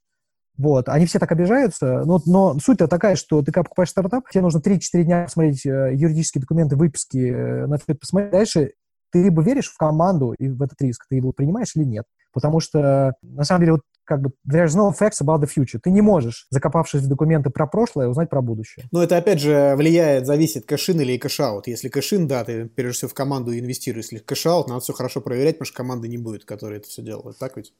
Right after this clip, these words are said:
Speaker 1: Ну, когда сто процентов кэш-аут, да. Когда пятьдесят процентов и ты веришь, что как бы команда останется, то, то нет.
Speaker 2: Что должно измениться, чтобы у нас таких сделок стало больше?
Speaker 1: Значит, на мой взгляд, нужно, чтобы, чтобы стало меньше кулибиных, которые я, значит,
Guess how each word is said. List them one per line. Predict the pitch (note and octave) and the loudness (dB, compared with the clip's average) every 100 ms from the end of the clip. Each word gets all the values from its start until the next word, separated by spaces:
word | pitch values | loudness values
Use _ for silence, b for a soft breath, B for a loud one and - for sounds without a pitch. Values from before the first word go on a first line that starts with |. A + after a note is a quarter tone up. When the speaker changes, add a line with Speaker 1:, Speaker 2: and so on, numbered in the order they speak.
| _ D#4 | _ -14
Speaker 1:
Ну, | C#3+ D#3 | -4 -2
когда | C3 C#3 | 0 0
сто | D#3+ | 0
процентов | C#3 C#3 A#3 C#3 | -2 -2 -4 -6
кэш-аут, | - E3+ C3 | -4 -2 -2
да. | G#2+ G2 | -2 -6
Когда | G#2+ G#2+ B2+ C3 B2 B2 A#2 A2+ A2 | -8 -4 0 0 0 -4 -6 -8 -10
пятьдесят | - C3+ | -6 -4
процентов | C3 B2 C#3 - | -2 -4 -4 -4
и | |
ты | B2+ | -4
веришь, | C3 A#2+ | -2 -4
что | - - A#2 | -6 -10 -10
как | - A#2 | -10 -10
бы | A#2 | -10
команда | B2+ A#2+ A#2+ A2+ | -8 -6 -6 -6
останется, | A2+ - F3+ C#3 A2+ | -8 -6 -6 -6 -12
то, | - B2 A#2 A2+ G#2+ G#2 G#2+ G#2+ A2+ A2+ _ _ | -12 -10 -8 -8 -10 -12 -14 -18 -20 -20 _ _
то | A2+ | -12
нет. | F#2 F#2+ _ _ | -12 -14 _ _
Speaker 2:
Что | - - F#3 G#3+ | -16 -4 0 2
должно | F3+ C#3 F3 | 2 2 0
измениться, | B2+ D3+ A#3 B3 - | 0 0 0 -2 -8
чтобы | - B2+ B2+ | -6 -4 -2
у | |
нас | D#3 F3 | -2 -4
таких | C3+ C3 B2+ | -6 -6 -4
сделок | C3+ F3+ - | 0 -2 -2
стало | D3 A#2+ | -4 -4
больше? | A#2+ A#2+ - A#2+ b b b b - | -4 -6 -6 -14 b b b b -8
Speaker 1:
Значит, | B2 D3+ D#3+ C3+ | -6 -2 -2 0
на | C#3+ C#3 | 0 2
мой | D#3 A3+ | 2 2
взгляд, | E3 D#3+ - - C#3 | 2 0 -2 -8 0
нужно, | C#3+ G3 E3+ | 4 4 2
чтобы, | D3+ - C#3+ C#3+ C3+ | 0 0 0 2 0
чтобы | C3 C#3+ | -2 -2
стало | E3 D3+ | 0 4
меньше | E3+ D#3+ C#3 | 4 2 0
кулибиных, | E3 A#3+ A3 C3+ | 0 0 0 -2
которые | - C3 C3+ B2+ B2+ B2 A#2+ | -2 -4 -4 -2 -2 -4 -2
я, | A#2+ D#3 D#3 | 0 2 2
значит, | C3 - | -2 -4